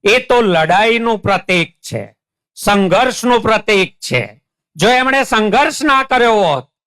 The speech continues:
તો એમને સાંભળવા આપણે બધા અહીંયા આવ્યા હોત ખરા? એમની ઓળખ સંઘર્ષ છે. આમ આદમી પાર્ટીની ઓળખ સંઘર્ષ છે. આપણે બધા અહીંયા બેઠા છીએ,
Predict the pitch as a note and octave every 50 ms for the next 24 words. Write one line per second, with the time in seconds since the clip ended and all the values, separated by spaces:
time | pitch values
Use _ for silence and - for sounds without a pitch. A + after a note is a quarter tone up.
0 | _ _ _ _ _ - G#3 A3 A3 G#3+ G#3 G#3 G#3 G#3+ G3+ - G3+ F3+ F3 D#3+
1 | F3+ F#3 G#3 G#3+ G#3 G3+ G3+ G3 F#3 - G3 G3+ G3+ G3 F#3 F3+ C#3 D3 F#3+ G3
2 | F#3+ F#3+ F3+ F3 F#3+ F#3 F#3 F3+ F3 E3+ F3+ F3+ F#3 F3+ F3 F3 - _ - -
3 | E3+ E3 F3+ F#3 G#3+ C4 - _ _ _ _ _ _ _ _ _ _ _ _ _
4 | _ _ _ _ _ _ _ _ _ _ _ _ - E3+ F#3 G#3 A3 A#3 C4+ C#4+
5 | C4+ A#3+ A#3+ B3+ C4 C#4+ D#4+ E4 E4 _ - - _ _ _ _ - - A3+ G#3+
6 | G#3+ G3+ E3+ G#3 A3+ C4 B3+ G#3+ - - - - G3 E3+ D3 B2 G#2+ - _ _
7 | _ _ _ _ _ _ - G3+ A#3 C#4+ C#4 C#4 C#4 C#4 A3+ C#4+ C#4+ C#4 C4+ C4
8 | - C4+ B3 B3+ A#3 - C#4+ C4+ C4+ C4+ C4 C4 B3+ B3 B3 B3 C4 C#4+ D4 D4
9 | C#4+ _ _ _ _ _ _ - - - A3 G#3+ G#3 F3+ E3+ G#3 B3 C4+ C4 A#3+
10 | - - - - A3+ G#3+ F#3+ E3+ C#3+ A#2+ - _ _ _ - - G3 A3 - A#3+
11 | A#3+ A#3+ A#3 G3 G#3 F#3+ - C#3 G3+ A#3+ C4+ C#4 C4+ B3 A3+ A#3 A#3 A3+ G#3 A3+
12 | G#3+ G#3 G#3+ A3 A3 A3 A3 A3 - G3 G3+ G3+ G3+ F#3